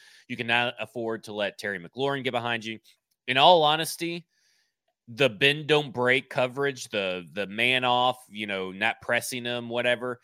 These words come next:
that may work just as well as pressing him up at the line at this point, because we know that you can bait Carson Wentz into misreading coverage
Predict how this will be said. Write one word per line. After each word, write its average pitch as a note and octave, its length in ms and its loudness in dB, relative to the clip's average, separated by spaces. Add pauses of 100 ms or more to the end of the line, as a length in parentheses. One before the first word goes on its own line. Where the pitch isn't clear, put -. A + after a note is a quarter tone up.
(240)
that D#3+ 320 6
may D3 260 0
work C#3 360 -2
just C3 200 -4
as A2+ 100 -12
well B2 200 2
as A2+ 100 -4
pressing A#2 380 -6
him A2+ 40 -6
up A2 160 -4
at A2 120 -2 (100)
the G#2 60 -10
line G#2 360 -6
at G#2 140 -10
this G#2+ 160 -10
point, B2+ 360 -10 (600)
because C#3 540 2
we D3 180 -2
know D3 320 0
that C3+ 200 0
you B2 200 -6
can A2 300 -12
bait A#2+ 380 0 (360)
Carson B2 440 -2
Wentz A2+ 420 -2
into A2 300 -8
misreading A#2+ 760 -4
coverage G2+ 640 -4